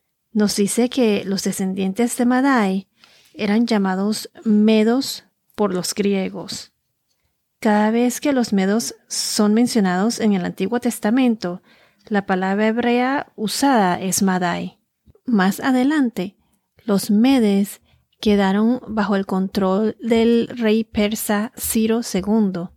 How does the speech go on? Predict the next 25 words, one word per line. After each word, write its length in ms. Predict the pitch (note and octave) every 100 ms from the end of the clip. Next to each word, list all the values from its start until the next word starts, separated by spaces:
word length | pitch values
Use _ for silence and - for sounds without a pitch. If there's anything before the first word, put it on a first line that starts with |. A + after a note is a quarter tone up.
| _ _ _
quien 240 | - G#3 G3+
a 140 | G#3+
partir 500 | - G3+ G3 G#3 G3+
de 80 | G#3+
entonces 600 | B3 C#4 D4+ B3+ G3 F#3+
gobernó 560 | A#3 F#3 F#3 F#3 F#3 F#3+
el 200 | A3 A3+
reino 560 | A#3 A#3 A#3 A#3+ - -
Medo-Persia, 1400 | G#3+ G#3 A3 A3+ A3+ - _ - G3 G3 - - G#3+ _ _ _ _ _
centrado 800 | - A#3 G#3 - G3+ F#3+ G#3 B3+
en 200 | A3+ G3+
la 80 | F#3+
región 520 | F#3 - G3+ F#3+ G3
al 260 | A#3 A#3 A#3
norte 600 | A#3 A3+ A3+ A#3+ A#3+ B3+
del 320 | A#3+ F#3+ E3+
Golfo 680 | - F#3 F3+ - G3+ G3+ - -
Pérsico, 720 | G#3 G3+ - - - G3 - _ _ _ _
y 320 | - B3 A3+ -
eventualmente 920 | G#3+ G#3+ C#4 E4+ D4 A3+ B3+ C#4 - _ -
este 760 | A3 G#3+ - - A3 A3 A3 A3
reino 540 | A3 G#3+ A3 A3+ C#4+
se 640 | C4+ - G3 F#3 F3 -
extendió 800 | F#3 - F#3+ F#3 F3+ F#3 F3+ F#3+
desde 600 | G#3 A3+ A3 F#3+ E3+ F3+